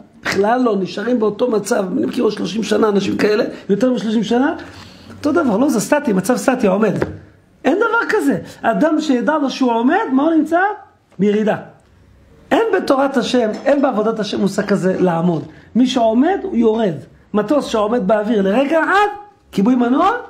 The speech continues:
מתחיל לרדת. מתחיל לרדת. אין דבר כזה לעמוד, הוא כבר מתחיל לרדת. גם בעבודת השם אותו דבר. אם יהודי הוא לא בעלייה כל הזמן, כל הזמן בעלייה, שידע לו שנמצא בירידה.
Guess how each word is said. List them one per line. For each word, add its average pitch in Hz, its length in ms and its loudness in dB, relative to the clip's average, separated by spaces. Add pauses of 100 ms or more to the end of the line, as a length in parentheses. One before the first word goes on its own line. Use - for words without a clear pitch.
(140)
מתחיל 202 280 -8
לרדת. 254 360 -4 (320)
מתחיל 226 240 0
לרדת. 269 320 0
אין 311 160 -2 (120)
דבר 254 160 -2
כזה 214 240 -2
לעמוד, 202 360 0 (160)
הוא 202 140 2
כבר 294 200 2
מתחיל 240 260 -2
לרדת. 196 260 -2
גם 226 140 0
בעבודת 220 320 -2
השם 214 180 -4
אותו 208 200 0
דבר. 196 260 0 (800)
אם 311 180 4
יהודי 262 480 2
הוא 226 120 2
לא 269 100 4
בעלייה 247 460 2
כל 269 280 2
הזמן, 302 280 2 (500)
כל 226 160 0
הזמן 269 200 0
בעלייה, 254 440 2 (320)
שידע 196 340 -4
לו 233 80 -6
שנמצא 190 340 -4
בירידה. 175 360 -2